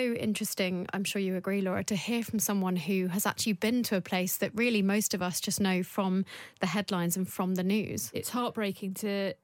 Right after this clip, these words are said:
Speaker 2: for, that we do know it for those reasons, isn't it? But he brings to life exactly what it was known for before.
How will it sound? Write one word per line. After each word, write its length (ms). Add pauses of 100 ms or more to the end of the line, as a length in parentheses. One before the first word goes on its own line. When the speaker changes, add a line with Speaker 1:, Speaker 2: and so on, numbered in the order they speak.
Speaker 2:
for, 160
that 220
we 140
do 240
know 220
it 220
for 100
those 320
reasons, 460
isn't 200
it? 180
But 220 (280)
he 180
brings 340
to 120
life 500 (260)
exactly 460
what 280
it 100
was 160
known 260
for 260
before. 540